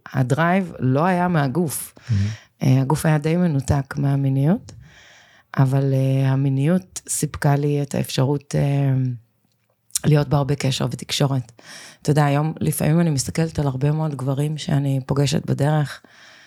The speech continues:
Speaker 1: שגם הם רצו ללמוד קשר ותקשורת,
Speaker 2: כן.
Speaker 1: אה,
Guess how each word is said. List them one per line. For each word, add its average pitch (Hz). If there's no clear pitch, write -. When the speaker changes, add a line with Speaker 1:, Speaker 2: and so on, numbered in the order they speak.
Speaker 1:
שגם 165
הם 185
רצו 165
ללמוד 147
קשר 139
ותקשורת, 143
Speaker 2:
כן. 147
Speaker 1:
אה, 131